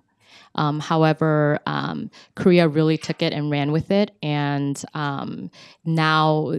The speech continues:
they are pretty much, um, the B B cream and C C cream kind of experts and giants, um, currently. And she thinks this is because, um, the Korean naturalism or their natural makeup styles or their products,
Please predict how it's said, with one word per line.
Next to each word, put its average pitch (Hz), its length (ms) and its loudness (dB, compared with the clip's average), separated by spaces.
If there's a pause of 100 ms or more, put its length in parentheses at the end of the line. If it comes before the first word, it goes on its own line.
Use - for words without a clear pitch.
they 147 600 0
are 143 340 -2
pretty 185 220 2
much, 165 380 -2 (120)
um, 143 680 -6
the 160 280 -6
B 151 140 0
B 147 60 -2
cream 147 300 -2
and 139 160 0
C 147 140 -10
C 135 140 -10
cream 143 240 -10
kind 139 200 -10
of 131 100 -10 (360)
experts - 520 -6
and 151 160 -4
giants, 147 600 -2
um, 147 320 -4
currently. 151 460 -6 (440)
And 151 340 2
she 180 180 0
thinks 175 360 -2
this - 180 -4
is 165 120 -6
because, 147 800 -2 (400)
um, 143 320 0 (100)
the 160 100 -2
Korean 170 640 2 (120)
naturalism 151 1000 -2
or 147 260 0
their 147 300 0
natural 151 500 -2
makeup 151 500 -4
styles 143 580 -4
or 147 140 -4
their 143 200 -4
products, 170 720 -2